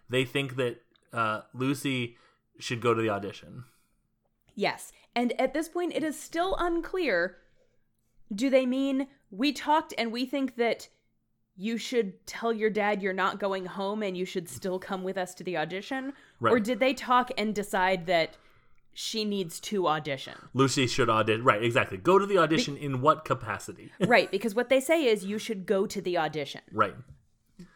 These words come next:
Speaker 2: But it's still not clear. I mean, like, is Mimi no longer planning to audition now that
Speaker 1: Right.
Speaker 2: she has just had this medical situation?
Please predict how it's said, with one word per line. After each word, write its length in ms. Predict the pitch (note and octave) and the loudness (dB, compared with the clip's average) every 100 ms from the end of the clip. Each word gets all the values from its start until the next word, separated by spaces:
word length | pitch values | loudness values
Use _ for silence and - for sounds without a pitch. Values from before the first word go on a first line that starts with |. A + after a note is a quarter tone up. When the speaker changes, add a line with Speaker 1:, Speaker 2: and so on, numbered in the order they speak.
| _ _ _ _ _ | _ _ _ _ _
Speaker 2:
But 140 | B3 A#3 | 4 8
it's 220 | G#3+ - | 6 4
still 380 | - - B3 B3+ | -4 2 4 4
not 380 | A#3+ A#3 - - | 2 0 -2 -8
clear. 680 | - D4+ A#3 F#3+ F#3 F3+ - _ _ _ _ _ | -8 -2 2 2 0 -4 -14 _ _ _ _ _
I 60 | A#3+ | 2
mean, 180 | A#3+ G#3+ | 2 2
like, 240 | A3+ - | 0 2
is 140 | A3 F#3+ | 0 0
Mimi 300 | G#3 A3 A3+ | -2 0 0
no 120 | A3 | 2
longer 340 | G3+ G3+ G3+ | 2 0 -2
planning 380 | G3 G3 F#3 G3+ | -6 -4 -2 -2
to 160 | G3+ F#3+ | -2 -2
audition 540 | F3 E3 D#3+ C4 C4+ | 0 -2 -4 -4 -2
now 180 | F3+ F3+ | 0 0
that 120 | F#3+ | 0
Speaker 1:
Right. 100 | G#3 | -2
Speaker 2:
she 160 | - F#3+ | -2 -4
has 120 | F3 | -4
just 220 | - F#3 | -8 -6
had 180 | F#3 F3 | -4 -4
this 200 | F3 F3 | -6 -6
medical 540 | E3+ F#3 F#3 G3+ G#3 - | -6 -6 -4 -4 -4 -8
situation? 720 | - A3+ A#3+ A#3+ B3 D#4+ | -8 -4 -2 -2 -2 -4